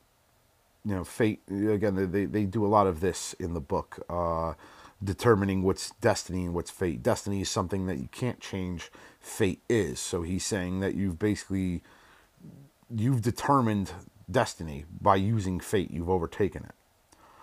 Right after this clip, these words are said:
With fury was Enlil seized. With anger, he turned and left them standing. So he walked the fuck out. Nice guy. To Eridu, Marduk came. By his mother Damkina, he,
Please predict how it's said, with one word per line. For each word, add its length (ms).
With 180
fury 640
was 240
Enlil 380
seized. 500
With 220
anger, 500
he 300
turned 480
and 160
left 400
them 220
standing. 640
So 120
he 40
walked 320
the 60
fuck 280
out. 220
Nice 200
guy. 220
To 120
Eridu, 420
Marduk 380
came. 400
By 220
his 240
mother 280
Damkina, 760
he, 220